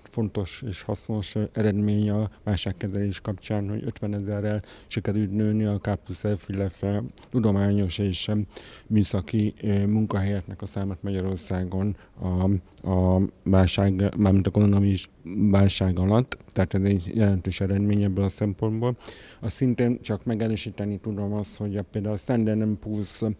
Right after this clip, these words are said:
öm, öm, alapján a, a nagyvállalatoknak a, a, a átlagos vállalat úgymond élettartalma az elmúlt hatvan év alatt radikálisan csökkent. Tehát ez egy óriási dinamika-, dinamikát mutat,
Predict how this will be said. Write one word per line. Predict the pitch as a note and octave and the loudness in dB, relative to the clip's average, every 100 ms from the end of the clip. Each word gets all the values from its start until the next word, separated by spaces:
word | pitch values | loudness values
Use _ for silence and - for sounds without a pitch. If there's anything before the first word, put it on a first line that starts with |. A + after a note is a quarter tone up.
| - - - - | -10 -20 -20 -10
öm, | G2 G#2 G#2+ G#2+ A2 A#2 A#2+ - - - - - - | -4 -2 0 2 2 0 -2 -6 -18 -20 -20 -18 -6
öm, | G2+ G2 F#2+ G#2 - | -4 -2 -2 -2 -4
alapján | A2+ G#2+ G2 - G2+ G2+ | 0 0 0 -4 -4 -2
a, | G2+ | -4
a | G#2+ - - | -6 -10 -4
nagyvállalatoknak | G#2+ A#2 G#2+ G#2+ G#2 G#2 G2+ - G2 - F#2+ - | 0 2 2 2 2 0 -2 -4 -6 -6 -10 -6
a, | G2+ G2 - - G2+ | -4 -4 -8 -12 -4
a, | G#2 G2 - - - A2 | -2 -2 -4 -10 -6 -6
a | - - | -6 -8
átlagos | - A2+ - G#2 F#2 F#2+ | -2 -2 -2 -6 -4 -6
vállalat | A2 G#2 F#2 F2+ A#2+ | -4 -4 -4 -6 -2
úgymond | A2 G2+ G2 | 0 0 0
élettartalma | G#2+ G#2+ G2+ - G2 F#2+ - F#2 F#2 F#2+ F2 | 0 0 -2 -4 -4 -4 -4 -4 -4 -4 -6
az | F#2+ | -6
elmúlt | G2 G2 G2 G2 - | -4 -2 -2 -4 -6
hatvan | G#2 - G2+ G2 | -8 -6 -4 -2
év | G2+ G2+ | -2 -2
alatt | G#2 G#2 G2 - - | -2 -2 -6 -12 -4
radikálisan | G#2 G2 G2 G2 G2 G2 F#2 | -2 -2 -2 -6 -6 -6 -8
csökkent. | - G2 - A2 A#2+ - - - | -8 -8 -6 -4 -4 -8 -14 -4
Tehát | G2+ F#2+ | -2 0
ez | G2+ | 0
egy | G#2+ A2+ | 2 2
óriási | B2+ G#2+ F#2+ A#2 A2+ - | 2 2 2 -2 -2 0
dinamika-, | A#2 G#2 G#2+ - A2+ F#2 G#2+ - | 2 2 0 -2 -4 -2 -6 -2
dinamikát | A2 A2 G#2+ G#2+ - G#2+ - A2 G#2 - | 2 2 2 0 0 -2 0 0 -2 -4
mutat, | - G2+ - A#2 | 0 2 4 4